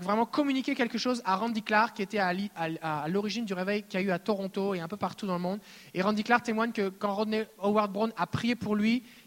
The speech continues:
la puissance de Dieu est tombée sur lui, il est passé vraiment dans une autre dimension. Et puis lui, c'était son assistant. Fait que ça va être bon.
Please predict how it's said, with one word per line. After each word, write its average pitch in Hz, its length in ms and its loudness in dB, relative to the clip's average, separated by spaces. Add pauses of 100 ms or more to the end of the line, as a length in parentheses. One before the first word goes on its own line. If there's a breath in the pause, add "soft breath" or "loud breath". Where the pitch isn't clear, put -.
la - 140 -14
puissance - 380 -2
de 254 60 -4
Dieu 247 100 0
est 240 40 0
tombée 220 240 -2
sur 208 200 -4
lui, 226 80 -2
il 208 60 0
est 196 40 0
passé 185 260 -4
vraiment 190 200 2
dans 185 120 -2
une 180 160 -4
autre 175 100 -4
dimension. 165 340 -8
Et 165 40 -8
puis 190 120 -4
lui, 214 80 0
c'était 202 160 -6
son 175 160 -6
assistant. 156 460 -8 (140)
Fait 156 80 -10
que 156 120 -6
ça - 120 -4
va 147 80 -4
être 139 100 -10
bon. 139 160 -8